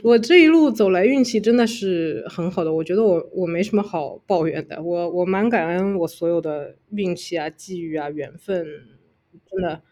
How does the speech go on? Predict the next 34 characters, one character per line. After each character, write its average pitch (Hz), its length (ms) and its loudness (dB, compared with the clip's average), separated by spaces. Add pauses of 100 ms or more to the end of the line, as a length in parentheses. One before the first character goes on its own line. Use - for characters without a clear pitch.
(140)
就 - 100 -4
是 185 600 0 (340)
这 269 160 0
一 262 40 0
路 277 180 0
认 277 120 6
识 220 160 2
很 180 140 0
多 180 140 0
很 190 100 0
有 180 160 0
趣 - 180 -16
的 170 140 -4
人， 151 640 -6
然 156 140 -10
后 165 200 -6
也 147 560 -8 (120)
结 151 180 -4
交 190 220 -2
了 202 80 2
很 165 180 -8
多 156 220 -6
良 156 260 -8
师 190 240 -8
益 185 200 -8
友 151 120 -10 (100)
吧， - 220 -20 (540)
然 170 160 -8
后 196 120 0
也 180 120 2
见 277 180 4
识 214 160 0
很 180 180 0
多 190 360 -2